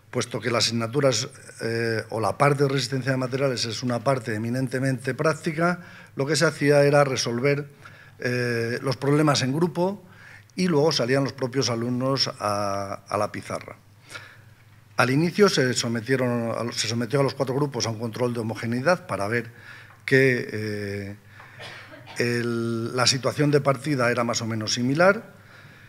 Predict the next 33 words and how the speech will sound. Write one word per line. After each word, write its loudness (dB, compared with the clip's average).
y, 2
eh, -2
lo -2
que -4
se 0
fue 0
controlando 2
fue 2
los 0
conocimientos 0
que -6
iban 2
adquiriendo 0
a 6
través 0
de 6
uno 2
o 4
varios 4
test 0
en -4
cada 0
uno 2
de 0
los -4
cinco 0
temas 2
que 0
se 4
impartían, 2
de 2
modo 4
que, 2